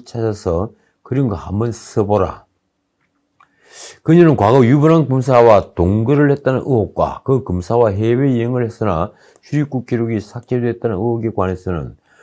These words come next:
봉권력을 동원해서 출입국 기록을 지울 수 있으면 좀 가르쳐 달라며 또 이렇게 말했습니다. "사회가 자꾸 마타도어로 기득권을 지키려고 하는데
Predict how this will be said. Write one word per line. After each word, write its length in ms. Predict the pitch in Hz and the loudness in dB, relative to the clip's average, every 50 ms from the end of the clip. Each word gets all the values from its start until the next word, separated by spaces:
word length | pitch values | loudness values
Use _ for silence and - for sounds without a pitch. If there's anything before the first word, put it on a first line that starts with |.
| _ _ _ _ _ - | _ _ _ _ _ -4
봉권력을 800 | - 87 95 110 107 - - 117 135 147 143 143 139 151 147 143 | -2 -2 0 -2 -2 -2 0 0 2 2 2 2 2 2 0 0
동원해서 460 | - 120 107 110 110 107 98 98 80 - | -2 -2 -2 -2 -2 -2 -4 -4 -6 -8
출입국 460 | - - 139 143 143 - 120 113 - | -8 -8 -8 -6 -6 -8 -10 -8 -8
기록을 360 | - 120 123 117 123 120 113 | -6 -6 -4 -4 -4 -6 -6
지울 220 | - - 120 113 | -6 -8 -10 -10
수 100 | - - | -10 -12
있으면 320 | 107 95 98 98 90 82 - | -12 -10 -8 -8 -8 -8 -8
좀 160 | - 90 87 | -8 -10 -8
가르쳐 380 | - - 80 95 110 - - 87 | -8 -6 -6 -6 -6 -8 -10 -8
달라며 580 | - 87 85 85 82 82 80 78 71 69 - _ _ _ _ _ _ _ _ _ _ _ | -6 -6 -6 -6 -6 -6 -8 -8 -10 -12 -16 _ _ _ _ _ _ _ _ _ _ _
또 180 | - 95 87 78 | -8 -8 -6 -6
이렇게 280 | - 135 135 123 - 120 | -8 -10 -10 -10 -10 -10
말했습니다. 520 | 107 87 62 57 - _ - 65 - _ _ _ _ _ _ _ _ _ _ _ _ _ | -10 -10 -12 -14 -18 _ -20 -20 -20 _ _ _ _ _ _ _ _ _ _ _ _ _
"사회가 420 | - - 113 131 156 160 180 185 | -4 -2 2 2 4 4 4 2
자꾸 380 | 175 - - 147 143 - - 131 | 0 -2 -6 -6 -6 -4 -4 -4
마타도어로 960 | 117 95 95 104 - - 139 135 147 151 147 143 135 113 90 73 - - _ _ | -2 -2 -4 -6 -6 -8 -4 -2 0 2 2 4 2 2 0 0 -4 -8 _ _
기득권을 540 | - 147 151 143 147 - - 139 139 127 | -4 -2 -2 -4 -4 -4 -6 -4 -4 -4
지키려고 420 | 110 - - - 131 120 120 117 117 | -4 -8 -10 -6 -4 -4 -2 -2 -2
하는데 520 | 107 107 107 104 95 80 73 76 92 107 | -4 -4 -4 -4 -4 -4 -4 -4 -6 -8